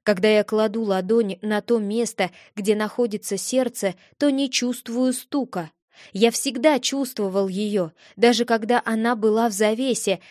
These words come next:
даже до того, как наши брачные узы закрепились, я чувствовал ее. Ее присутствие всегда было во мне.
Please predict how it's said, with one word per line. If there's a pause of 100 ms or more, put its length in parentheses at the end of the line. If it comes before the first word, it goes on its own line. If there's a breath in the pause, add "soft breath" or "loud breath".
(120)
даже
до
того,
как
наши
брачные
узы (220 soft breath)
закрепились, (160 soft breath)
я
чувствовал
ее. (400 loud breath)
Ее
присутствие
всегда
было
во
мне.